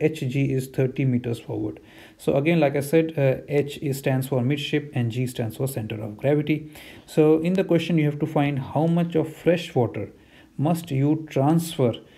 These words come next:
between the peak tanks, which are one hundred fifty meter apart. So you don't have to add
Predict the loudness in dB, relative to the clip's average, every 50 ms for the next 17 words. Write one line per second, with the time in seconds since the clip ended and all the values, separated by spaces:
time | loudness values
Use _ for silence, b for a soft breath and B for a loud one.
0 | B B B _ -4 -2 -2 -2 -2 -2 -2 0 2 2 2 2 2 2 2 2
1 | 2 2 0 -8 -16 -20 _ _ -6 _ 2 2 2 2 -2 0 2 4 4 4
2 | 2 -2 -8 -12 -16 -12 -8 -4 -2 0 -2 0 2 2 2 2 0 -4 -14 -8
3 | -4 -2 0 2 2 2 2 0 0 -2 -2 -2 -2 -4 -4 -4 -6 -6 -4 -2
4 | 0 0 0 0 0 -2 -2 -2 -6 -4 -4 -4 -4 -4 -4 -4 -2 -2 0 0
5 | 0 2 2 0 -2 0 0 -2 0 0 0 2 2 2 0 -2 -4